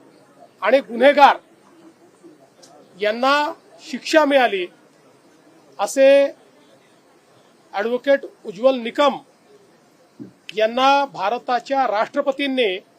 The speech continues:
राज्यसभेवर नमित केलेलं आहे. मी माननीय राष्ट्रपती महोदया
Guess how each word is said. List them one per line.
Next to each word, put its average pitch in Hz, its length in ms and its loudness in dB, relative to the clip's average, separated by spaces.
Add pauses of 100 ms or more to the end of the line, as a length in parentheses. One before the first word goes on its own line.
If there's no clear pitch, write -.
(1080)
राज्यसभेवर 262 1000 0 (240)
नमित 220 260 -6 (120)
केलेलं 240 300 -2
आहे. 202 300 0 (1800)
मी 285 420 -2 (1300)
माननीय 269 600 -2
राष्ट्रपती 262 580 -4
महोदया 240 500 2